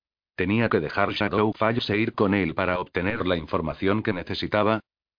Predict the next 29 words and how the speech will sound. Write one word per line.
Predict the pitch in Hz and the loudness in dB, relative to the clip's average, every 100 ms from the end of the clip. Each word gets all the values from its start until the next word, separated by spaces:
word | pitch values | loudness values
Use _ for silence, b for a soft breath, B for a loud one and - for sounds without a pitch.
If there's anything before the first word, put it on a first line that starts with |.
| _ _ _ _ | _ _ _ _
Después | - 85 80 - 123 117 | -4 -4 -2 2 2 2
de | - | 2
unos | 104 92 123 | 2 0 -2
minutos | 123 131 127 101 | -2 -2 -2 0
de | 95 | 0
Burnett | 95 101 92 113 | 0 0 0 -2
y | 87 | -2
Holiday | 85 82 90 104 | -2 0 0 0
tratando | 92 85 101 113 110 | -2 0 2 2 0
de | 117 | 0
llegar | 90 73 87 95 | -2 0 2 2
a | |
una | 90 87 | 0 -2
solución, | - 92 92 107 113 117 - | -2 -2 0 0 2 0 -4
finalmente | - 92 120 120 131 127 92 | -2 0 2 2 2 2 -2
llegaron | 76 78 101 98 | -4 -2 0 0
a | 101 | -2
la | 87 | -4
conclusión | 87 80 87 - 117 113 | -4 -2 -2 0 2 2
de | 110 | 0
que | 87 | 0
Killie | 110 113 107 92 | 0 0 0 -2
debía | 80 95 104 | 0 0 2
tener | 104 123 135 | 2 0 0
cuidado | 87 76 85 87 | -2 -2 -2 -2
con | 92 87 | -2 -2
lo | 104 | 0
que | 110 | 0
deseaba. | 76 - 92 76 - | 0 -2 -2 -2 -6